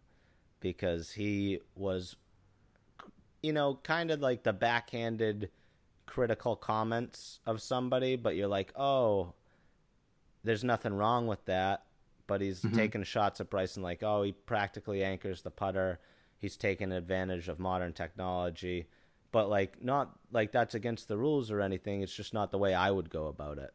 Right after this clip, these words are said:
Speaker 1: He said
Speaker 2: Yeah,
Speaker 1: something
Speaker 2: yeah.
Speaker 1: of, of
Speaker 2: Ex-,
Speaker 1: that.
Speaker 2: of that, of that nature.
Speaker 1: Well, guess what? The,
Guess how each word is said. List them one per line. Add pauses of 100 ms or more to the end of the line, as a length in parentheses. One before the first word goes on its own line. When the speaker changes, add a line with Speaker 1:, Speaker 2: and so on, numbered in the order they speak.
Speaker 1:
He
said
Speaker 2:
Yeah,
Speaker 1:
something
Speaker 2:
yeah.
Speaker 1:
of, (400)
of
Speaker 2:
Ex-,
Speaker 1:
that.
Speaker 2:
of
that, (140)
of
that
nature. (100)
Speaker 1:
Well,
guess
what? (340)
The,